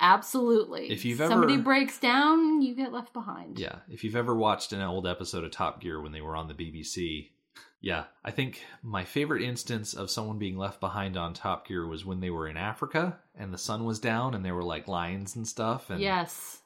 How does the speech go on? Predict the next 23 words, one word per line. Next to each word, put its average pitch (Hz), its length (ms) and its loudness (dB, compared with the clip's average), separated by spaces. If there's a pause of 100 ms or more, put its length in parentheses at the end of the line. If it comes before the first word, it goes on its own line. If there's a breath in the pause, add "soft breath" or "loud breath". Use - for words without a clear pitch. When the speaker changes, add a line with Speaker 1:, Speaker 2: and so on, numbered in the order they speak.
Speaker 2:
I - 100 -16
think, 110 360 -6
I - 320 -20
think 110 140 -6
it - 20 -4
was 92 160 -4
James 101 400 -2
May. 87 640 -2
He, 92 180 -6
like, 78 400 -8 (100)
broke 104 220 -2
his - 140 -4
tire, 92 520 2
or 80 220 -4 (140)
maybe 95 260 -6
it - 100 -8
may, 92 320 -4
might 92 200 -8
have 85 40 -8
been 82 140 -6
Richard 87 320 -6
Hammond 87 400 -8
who 78 200 -10